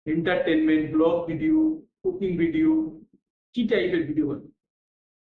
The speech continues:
তো আমার তোমাদের কাছে একটাই রিকোয়েস্ট, মাথা ঠান্ডা করো। YouTube-এ অনেক পয়সা আছে, অনেক ইউটিউবার তোমাদের দেখায় ঠিকই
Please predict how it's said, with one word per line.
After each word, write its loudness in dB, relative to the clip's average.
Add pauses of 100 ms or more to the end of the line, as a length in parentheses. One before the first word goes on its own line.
(680)
তো -8
আমার -2
তোমাদের -4
কাছে -4
একটাই -6
রিকোয়েস্ট, -6 (520)
মাথা -4
ঠান্ডা 0
করো। -4 (280)
YouTube-এ 0
অনেক 0
পয়সা 0
আছে, -4 (460)
অনেক 2
ইউটিউবার 0 (160)
তোমাদের 0
দেখায় 0
ঠিকই -12